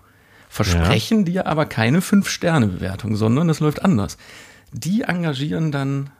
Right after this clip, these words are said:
Speaker 1: sogenannte Produkttester,
Speaker 2: Mhm.
Speaker 1: die pro Fall mit drei bis fünf Euro abgespeist werden.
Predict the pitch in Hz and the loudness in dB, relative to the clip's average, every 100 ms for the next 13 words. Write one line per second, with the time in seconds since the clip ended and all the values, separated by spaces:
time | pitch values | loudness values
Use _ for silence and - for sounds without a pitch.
0 | - 127 147 143 139 123 110 151 226 - | -14 -4 -2 0 -2 -2 0 0 0 -4
1 | 95 - - 180 - _ _ _ - - | -8 -6 -6 -6 -10 _ _ _ -20 -6
2 | 92 90 117 185 - - - - - _ | 0 2 2 -2 -10 -20 -20 -20 -20 _
3 | - 139 131 - 156 170 - 135 156 151 | -6 -2 -2 -2 -2 -2 -4 -2 0 0
4 | 135 127 - - 117 120 127 113 - 107 | -2 -4 -8 -4 -2 0 2 0 0 -2
5 | - 110 117 - 156 - - 156 156 156 | 2 2 2 0 -4 -4 -4 -4 -4 -4
6 | 185 | -4